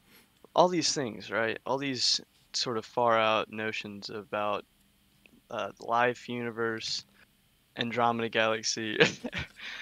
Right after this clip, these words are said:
And it was, uh, it was almost something where I, I just continued to listen to him.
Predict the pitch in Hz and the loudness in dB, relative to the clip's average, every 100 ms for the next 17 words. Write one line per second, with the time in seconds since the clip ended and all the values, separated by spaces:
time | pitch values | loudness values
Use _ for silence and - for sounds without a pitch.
0 | - - - 143 139 131 113 - - 143 | -12 -12 0 2 2 2 -2 -8 0 4
1 | 135 - 135 120 123 120 113 110 - - | 4 2 -2 0 4 6 6 4 -2 -12
2 | - - 135 101 135 170 190 - 131 123 | -18 -4 -2 0 2 2 2 2 0 -2
3 | 123 117 110 104 - 117 110 - - - | -4 -4 -2 0 0 -2 -2 -8 -14 -12
4 | 117 110 - - - _ - 127 117 - | -10 -8 -8 -8 -12 _ -14 -8 -6 -4
5 | 160 151 110 104 123 - 104 - 113 - | -4 -4 -4 -4 -6 -8 -10 -12 -12 -12
6 | - | -14